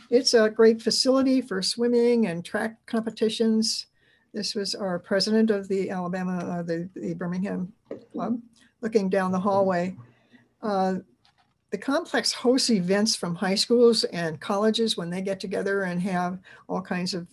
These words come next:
uh, meets of various kinds. And it has facilities for track,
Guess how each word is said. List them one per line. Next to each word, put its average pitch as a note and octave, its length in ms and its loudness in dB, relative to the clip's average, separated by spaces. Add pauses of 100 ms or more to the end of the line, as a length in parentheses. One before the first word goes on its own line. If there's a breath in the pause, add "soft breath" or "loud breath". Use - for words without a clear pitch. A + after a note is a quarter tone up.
uh, F3 200 -6
meets G#3 380 2
of A3 220 0
various G#3+ 320 0
kinds. G#3 520 -4
And F3 100 -6
it F3+ 120 -4
has F3 360 -4 (380 loud breath)
facilities A3+ 540 6
for E3+ 120 -2
track, B3 560 0